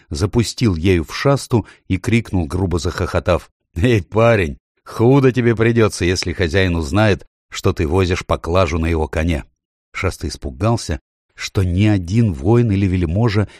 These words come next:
не примет Игого за вьючную лошадь, но всё же нашёл в себе силы ответить. Он сам так велел. Лучше бы ему промолчать. Солдат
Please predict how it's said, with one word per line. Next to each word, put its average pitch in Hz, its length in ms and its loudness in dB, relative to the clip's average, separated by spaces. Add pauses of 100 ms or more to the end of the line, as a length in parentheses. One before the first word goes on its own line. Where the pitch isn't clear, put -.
(100)
не 110 160 0
примет 101 540 0
Игого 82 380 0
за 78 100 -2
вьючную 78 500 -4
лошадь, 127 400 -2 (360)
но 101 180 2
всё - 240 0
же 147 140 2
нашёл 127 420 2
в - 80 -14
себе 90 260 -2
силы 95 360 -2
ответить. 80 500 -4 (360)
Он 165 200 4
сам 175 320 2
так 95 220 0
велел. 87 400 0 (420)
Лучше 92 680 -2
бы 71 120 -4
ему 76 220 -2
промолчать. 78 680 -2 (320)
Солдат 95 540 0